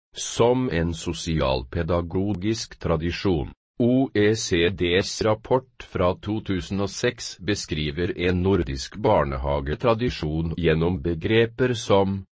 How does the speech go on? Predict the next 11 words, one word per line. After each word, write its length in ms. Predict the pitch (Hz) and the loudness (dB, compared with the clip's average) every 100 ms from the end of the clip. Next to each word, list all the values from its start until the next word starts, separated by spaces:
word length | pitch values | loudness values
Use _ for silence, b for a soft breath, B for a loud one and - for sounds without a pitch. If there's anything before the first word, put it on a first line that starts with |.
| _ _ | _ _
sitat, 880 | - 85 80 82 82 113 - - _ _ _ | -6 -4 -2 0 2 0 -6 -20 _ _ _
«det 360 | 82 92 110 104 | 0 4 4 4
nordiske 680 | 90 85 90 113 110 - 113 | 0 -2 0 0 0 -2 -2
perspektiv», 840 | - 120 - 92 - - 85 60 - _ _ | 0 -2 0 -4 -2 0 0 0 -6 _ _
sitat, 880 | - - 92 80 92 95 123 - - _ _ _ | -18 -6 -4 -4 2 2 2 -4 -20 _ _ _
slutt, 640 | - - 90 - - - - _ _ | -20 -6 -4 -4 -8 -20 -20 _ _
og, 320 | 82 90 95 95 _ _ | 2 4 4 0 _ _
sitat, 920 | - - 90 - 90 104 127 - - _ _ _ | -14 -4 -4 0 2 2 2 -6 -20 _ _ _
«den 440 | 78 110 127 135 107 | 2 4 4 2 -2
nordiske 720 | 90 85 92 110 - - 95 | 0 0 -2 -4 -4 -2 -2
førskolelærer», 1200 | - 131 85 - 78 76 80 87 92 95 80 - | 2 0 0 -4 -6 -2 0 2 4 2 0 -6